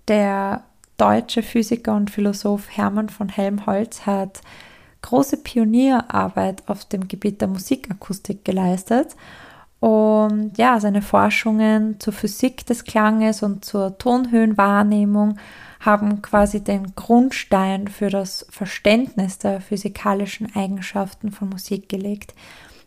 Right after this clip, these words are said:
Also auf jeden Fall ein sehr bedeutender Wissenschaftler für die Musikpsychologie. Weiter geht's auch noch weiter im neunzehnten Jahrhundert,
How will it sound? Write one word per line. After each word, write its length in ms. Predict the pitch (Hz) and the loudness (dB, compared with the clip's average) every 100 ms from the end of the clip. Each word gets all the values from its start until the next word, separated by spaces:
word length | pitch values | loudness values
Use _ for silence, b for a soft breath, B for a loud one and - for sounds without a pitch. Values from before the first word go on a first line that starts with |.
| _ | _
Also 240 | 214 202 208 | -4 -2 -4
auf 100 | 202 | -4
jeden 200 | 214 202 | -6 -2
Fall 160 | 214 | -2
ein 320 | 202 196 202 202 | -2 -2 -8 -10
sehr 500 | - - 208 208 208 | -14 -4 0 2 2
bedeutender 800 | 208 - 196 196 196 196 202 190 | -2 -2 -2 -2 -6 -6 -6 -4
Wissenschaftler 880 | 202 - 196 185 196 202 - 208 202 B B B B B B B | -8 -8 -10 -6 -8 -10 -6 -4 -4 B B B B B B B
für 140 | - 208 | -12 -4
die 80 | |
Musikpsychologie. 1080 | 208 202 202 202 - 233 - 254 247 226 247 240 _ - _ _ _ _ _ _ _ - | -2 -2 -4 -10 -14 -14 -10 -12 -10 -10 -10 -12 _ -20 _ _ _ _ _ _ _ -14
Weiter 360 | 226 208 208 240 | -2 0 2 0
geht's 440 | 240 220 214 - | 2 0 0 -6
auch 140 | 220 214 | -6 -4
noch 200 | 220 - | -6 0
weiter 360 | 202 196 202 | 0 0 0
im 100 | 220 | -2
neunzehnten 640 | 214 202 196 190 208 196 196 | 0 0 -2 -2 -4 -4 -2
Jahrhundert, 580 | 202 202 196 208 240 | -2 -2 0 0 0